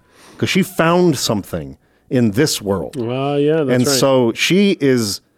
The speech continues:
Speaker 1: not as, uh, ready to fight or to leave the town because she found what she was looking for
Speaker 2: That's a good
Speaker 1: here.
Speaker 2: point. That's a good point. Yeah,
Speaker 1: <laughs>
Speaker 2: wow.
Speaker 1: And so it's, it's hard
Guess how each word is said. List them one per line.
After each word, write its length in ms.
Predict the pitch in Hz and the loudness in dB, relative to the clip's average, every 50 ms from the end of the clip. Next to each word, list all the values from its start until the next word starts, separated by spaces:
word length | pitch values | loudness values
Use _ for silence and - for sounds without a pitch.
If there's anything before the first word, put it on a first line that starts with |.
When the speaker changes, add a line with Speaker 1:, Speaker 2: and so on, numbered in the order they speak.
| _ _ _ _ _ _ _ - | _ _ _ _ _ _ _ -10
Speaker 1:
not 400 | - 117 113 131 135 143 139 135 - - | -2 2 2 4 4 2 0 -2 -2 0
as, 380 | 135 131 123 110 101 98 98 - - | 0 2 2 0 -2 -6 -8 -6 -2
uh, 580 | 120 113 110 104 101 98 98 95 90 87 87 - - - - | 0 2 2 2 2 2 0 0 -2 -4 -6 -8 -12 -12 -4
ready 320 | 120 120 131 131 127 113 | -2 0 0 2 0 -2
to 180 | - - 117 - | -2 -2 -4 -4
fight 360 | - - - 139 135 127 - | -4 -4 -2 0 0 0 0
or 80 | 120 107 | -2 -2
to 120 | - - | -2 -4
leave 360 | 104 98 113 127 135 120 101 | -2 0 2 2 2 2 0
the 80 | 104 101 | -2 -4
town 340 | - - - 160 156 151 131 | -4 -2 0 0 2 2 2
because 300 | 120 110 - - 120 110 | 0 -2 -2 -2 -2 -2
she 220 | - - 165 185 | -2 -2 -2 -2
found 520 | - - - - 180 190 208 208 196 180 147 | -2 -4 -4 -2 0 2 2 2 2 2 2
what 140 | 139 135 | 0 0
she 100 | - - | 0 0
was 160 | 131 120 104 107 | 0 0 0 0
looking 240 | 107 95 107 107 | -2 -2 -2 -4
for 140 | - - - | -4 -2 -2
Speaker 2:
That's 200 | 135 151 151 - | 0 0 0 0
a 40 | 196 | 0
good 120 | 151 175 | 2 2
Speaker 1:
here. 160 | 214 214 185 151 | 4 4 4 4
Speaker 2:
point. 200 | 165 113 98 95 | 2 0 -2 -4
That's 180 | 110 127 139 - | -4 -4 -4 -2
a 20 | |
good 160 | 175 151 131 113 | -2 -2 -2 0
point. 260 | 131 156 135 113 - | 0 0 0 0 2
Yeah, 220 | 127 156 180 139 101 | 2 2 2 2 2
Speaker 1:
<laughs> 40 | |
Speaker 2:
wow. 280 | 104 123 143 139 113 95 - | 0 0 0 -2 -4 -4 -2
Speaker 1:
And 200 | 139 131 131 120 | 0 0 2 2
so 640 | - - 165 156 156 151 151 143 135 127 117 - - | 2 2 2 4 4 4 4 4 4 2 -2 -2 -2
it's, 220 | 147 135 - - | -2 -2 0 -2
it's 180 | 160 139 - - | -2 -2 -2 -4
hard 640 | - - 165 175 208 214 185 156 135 120 131 131 | -4 -2 2 2 4 4 4 2 0 0 -4 -6